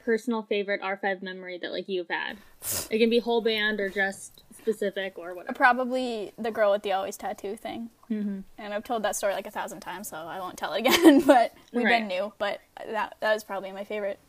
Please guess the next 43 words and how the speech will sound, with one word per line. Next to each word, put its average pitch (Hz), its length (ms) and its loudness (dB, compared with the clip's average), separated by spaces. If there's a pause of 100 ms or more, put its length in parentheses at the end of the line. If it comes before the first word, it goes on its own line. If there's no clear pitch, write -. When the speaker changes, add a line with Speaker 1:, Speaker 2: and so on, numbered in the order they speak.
(140)
Speaker 2:
of 226 80 -4
all 202 100 0
time. 214 260 -12 (320)
Speaker 1:
Um, 226 520 -6
what 233 200 0
has 269 140 2
been 277 140 0
your 277 160 0
favorite 247 380 2
R 214 200 -2
five 208 260 2 (140)
phase 196 380 2
that 190 160 -8
they've 180 200 -2
gone 170 260 -12
through? 202 360 -8
Speaker 2:
Oy. 143 480 -12 (680)
Um, 226 1120 -6 (600)
like, 254 320 2
like, 226 220 2
year 240 840 -2
or, 214 180 -4 (180)
like, - 460 -10
Speaker 1:
Yeah, 233 180 6
like, 220 340 0
like, 220 220 0
Loud 208 440 2
E 208 160 0
P 214 200 -4
kinda 208 240 -6
era 202 380 -2
or, 196 120 -4
like, 185 220 -4
Heart 202 160 -8
Made - 100 -4
Up - 120 -2
Speaker 2:
Okay. 185 80 -6
Speaker 1:
on 185 80 -8
You, 180 100 -12
like, 180 140 -16
that 175 180 -12
kinda - 140 -16
thing. 226 240 -12